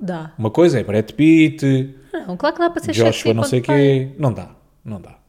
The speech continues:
Speaker 1: Então porquê?
Speaker 2: Não dá para ser sexy. É pá, porque atrás de uma camisa de linha há duas horas está um pai que está todo borrado ou todo bolsado
Speaker 1: Qual
Speaker 2: ou
Speaker 1: é o problema?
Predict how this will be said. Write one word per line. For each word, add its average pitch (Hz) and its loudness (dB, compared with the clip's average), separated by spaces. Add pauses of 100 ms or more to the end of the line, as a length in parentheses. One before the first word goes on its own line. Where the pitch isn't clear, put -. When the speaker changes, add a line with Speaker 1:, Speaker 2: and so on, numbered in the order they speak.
(120)
Speaker 1:
Então - -20
porquê? 185 -10
Speaker 2:
Não 180 2
dá 117 2
para - -4
ser - -8
sexy. - -12 (420)
É - -18
pá, 202 0
porque 180 2
atrás 175 2
de 156 -4
uma 170 2
camisa 165 2
de 156 -2
linha 170 4
há 165 2
duas 156 2
horas 160 4
está - -2
um 147 0
pai 151 0
que - -10
está 151 0
todo 143 0
borrado 143 2
ou 135 2
todo 135 0
bolsado 131 2
Speaker 1:
Qual 120 4
Speaker 2:
ou 320 2
Speaker 1:
é 302 2
o - 0
problema? 247 -6